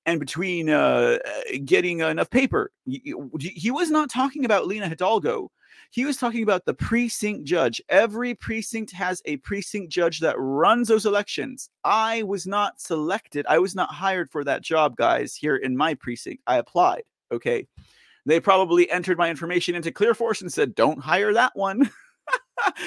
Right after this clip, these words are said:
He votes red, okay? And, and not only that, but he's on Truth Social, and, uh, he's this, and he's that, and blah, blah, blah, blah, blah,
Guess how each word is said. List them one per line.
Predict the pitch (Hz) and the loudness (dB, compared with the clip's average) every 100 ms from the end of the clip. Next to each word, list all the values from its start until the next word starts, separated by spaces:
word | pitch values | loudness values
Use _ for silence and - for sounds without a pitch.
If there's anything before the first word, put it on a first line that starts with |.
| 269 | -8
He | 240 285 | -2 2
votes | 208 175 - | 4 2 2
red, | 123 123 - | 4 4 2
okay? | - 156 - 220 - - - 277 - - - | 0 0 2 0 -2 -10 -14 -14 -12 -14 -4
And, | 170 165 | -2 0
and | 165 | 0
not | 190 220 | 2 0
only | 220 196 180 | -2 -4 0
that, | 180 175 160 | 2 4 4
but | 170 139 | 0 -6
he's | 254 226 | -6 -4
on | 202 170 | -6 -6
Truth | - 165 | -4 -4
Social, | - 127 - 107 113 | -2 -4 -4 -6 -6
and, | - - | -8 -6
uh, | - | -4
he's | 202 220 | -4 -6
this, | 151 - - | -4 -6 -6
and | - | -10
he's | 214 147 | -8 -4
that, | 131 - | -4 -4
and | |
blah, | 180 190 | -4 -2
blah, | 165 | -2
blah, | 143 | -4
blah, | 135 | -6
blah, | 113 | -8